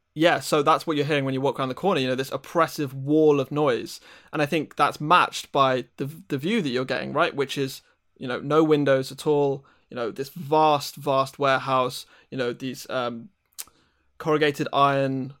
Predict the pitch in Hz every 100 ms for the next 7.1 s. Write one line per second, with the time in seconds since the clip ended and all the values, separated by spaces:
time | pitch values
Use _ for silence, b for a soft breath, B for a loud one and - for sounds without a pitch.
0 | _ - 117 104 - 127 131 151 151 147
1 | 139 135 - - - 143 139 143 127 139
2 | 135 131 - 135 135 - - 139 131 -
3 | 135 139 135 - 143 139 139 139 135 -
4 | 139 139 135 131 143 139 135 135 131 127
5 | - 135 131 139 135 - 180 165 139 160
6 | 170 156 139 139 B B B - 139 117